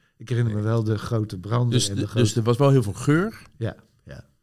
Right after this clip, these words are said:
Speaker 1: Heel veel geur van
Speaker 2: En,
Speaker 1: de
Speaker 2: en, en, en de smaak is later gekomen, als het ware?
Speaker 1: Ja, precies. Ja,
Speaker 2: Ja.
Speaker 1: ja, ja, ja, ja.
Speaker 2: Mooi. Eh,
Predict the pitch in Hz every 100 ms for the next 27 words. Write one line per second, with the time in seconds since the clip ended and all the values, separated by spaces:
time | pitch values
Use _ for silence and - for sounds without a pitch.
0 | _ 120 160 143 - 117 120 117 117 110
1 | 95 110 - 107 - 98 101 - 110 104
2 | 92 82 73 82 - 76 69 73 76 78
3 | 80 73 78 76 _ - - _ _ _
4 | 110 117 - - _ 117 - 67 - -
5 | - - - _ 64 - 73 69 _ -
6 | _ _ - - _ _ _ _ _ _
7 | _ - 92 127 117 _ _ _ _ _
8 | _ _ - 113 110 110